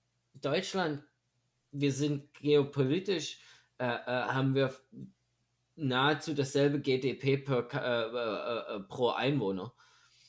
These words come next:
Ähm, und, und der Lebensstandard unterscheidet sich nicht. Ich hab mich mit dir schon viel unterhalten. Mein Lebensstandard, ich mag zwar vielleicht,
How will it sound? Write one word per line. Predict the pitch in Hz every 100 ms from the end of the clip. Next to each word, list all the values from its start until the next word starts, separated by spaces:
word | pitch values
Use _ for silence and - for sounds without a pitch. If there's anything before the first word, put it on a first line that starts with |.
| _ _ _ _ -
Ähm, | 139 117 110 107 98 _ _
und, | - 127 139
und | 120 117
der | 120
Lebensstandard | 139 170 147 143 143 127 123
unterscheidet | 143 127 120 123 120 123
sich | 123 120
nicht. | 131
Ich | 104
hab | 123 123
mich | 117
mit | 135 131
dir | 123
schon | 135
viel | 123 156
unterhalten. | 165 143 135 131 123 120
Mein | 117 113
Lebensstandard, | 131 175 139 151 139 117
ich | -
mag | 123 123
zwar | 135
vielleicht, | 131 131 117 110